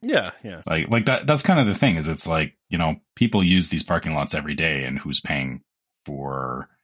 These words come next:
Speaker 1: security and
Speaker 2: Yeah.
Speaker 1: for all the people that
Speaker 2: Yeah.
Speaker 1: leave you in and all
Speaker 2: Yeah,
Speaker 1: that.
Speaker 2: security, maintenance, all that kind of stuff. And you can say, well, that, you know, tack it onto the,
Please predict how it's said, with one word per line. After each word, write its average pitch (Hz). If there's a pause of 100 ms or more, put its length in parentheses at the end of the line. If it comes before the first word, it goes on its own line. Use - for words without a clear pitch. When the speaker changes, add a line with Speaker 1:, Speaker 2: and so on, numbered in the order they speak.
(120)
Speaker 1:
security 101
and 92
Speaker 2:
Yeah. 76
Speaker 1:
for 101
all 101
the 110
people 113
that 110 (200)
Speaker 2:
Yeah. 90
Speaker 1:
leave 107
you 117
in 117
and 101
all 104
Speaker 2:
Yeah, 110
Speaker 1:
that. 90
Speaker 2:
security, 127
maintenance, 101
all 98
that 87
kind 90
of 87
stuff. -
And 120
you 120
can 127
say, 123
well, 110
that, 104
you 107
know, 98
tack 92
it 98
onto 95
the, 82